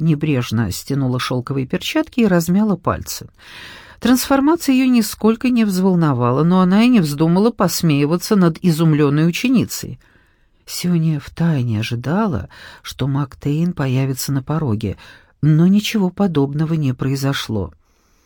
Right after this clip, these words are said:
Дверь, теперь из добротного дерева, выкрашенная светло-коричневой краской с оранжевым оттенком, была плотно закрыта, и из-за нее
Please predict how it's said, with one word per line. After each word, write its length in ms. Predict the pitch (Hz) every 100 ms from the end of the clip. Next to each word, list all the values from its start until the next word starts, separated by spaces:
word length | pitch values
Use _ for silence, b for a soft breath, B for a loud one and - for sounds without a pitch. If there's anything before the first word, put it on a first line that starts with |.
| _ _ -
Дверь, 480 | 139 151 135 139 185
теперь 380 | - 139 143 131
из 100 | 127
добротного 540 | 131 135 120 120 120
дерева, 520 | 113 120 139 160 202 B B B B
выкрашенная 600 | 175 208 196 196 202 190
светло-коричневой 960 | 180 202 190 180 170 170 175 - 165 165
краской 600 | - 170 147 - - 151
с 180 | - 170
оранжевым 640 | 156 147 131 131 131 131
оттенком, 600 | 131 - 247 294 - 294 B B B
была 220 | 185 240
плотно 360 | - 254 262 247
закрыта, 640 | 220 175 165 165 156 156 B B B -
и 120 | 160
из-за 200 | 131 143
нее 520 | 143 135 156 233 294